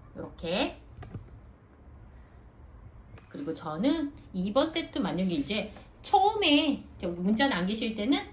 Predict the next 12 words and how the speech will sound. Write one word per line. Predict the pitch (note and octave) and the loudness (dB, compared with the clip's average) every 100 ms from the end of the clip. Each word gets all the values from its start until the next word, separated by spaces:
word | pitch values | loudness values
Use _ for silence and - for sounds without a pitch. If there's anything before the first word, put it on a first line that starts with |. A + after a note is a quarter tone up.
| - | -6
일 | F#3 G3 | -2 0
번, | F#3+ E4 F4+ | 2 2 0
이 | G3 G3 | -4 2
번, | B3+ D#4 | 2 2
삼 | E4 D#4 | -2 -2
번만 | D#4+ D4 A3 A#3 B3+ C4 | 0 2 2 2 2 -2
해주시고요. | C#4+ C#4+ - G#3 F3+ C#4 C#4+ - - - - | -4 -4 -6 -8 0 2 2 -4 -20 -20 -10
제가, | F#3+ F3 E3+ F#3 F3+ D3 - - - - | -4 0 2 4 4 0 -8 -18 -18 -20
제가 | - E3 D#3+ | -8 -4 -4
이거를, | D#3+ G#3 G3+ G#3+ A#3+ D3+ - - - - - - | -2 0 0 2 0 0 -6 -16 -20 -20 -20 -16
그 | D#3+ | -14
뭐지? | C#3+ C#3 C#3+ A3+ C#4+ | -10 -10 -8 -8 -10